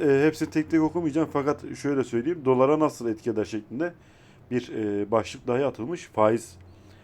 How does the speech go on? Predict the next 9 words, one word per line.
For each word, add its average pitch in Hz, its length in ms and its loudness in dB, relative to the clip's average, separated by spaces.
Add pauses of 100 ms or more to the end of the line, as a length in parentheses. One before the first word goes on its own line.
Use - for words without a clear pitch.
(160)
kararı. 117 460 2 (460)
E, 104 220 0
onu, 147 420 2 (340)
e, 107 40 -2
size 110 320 -2
bildirmek 104 360 -4
istiyorum. 147 280 -4
Hatta 135 200 -4
şöyle, 139 360 -2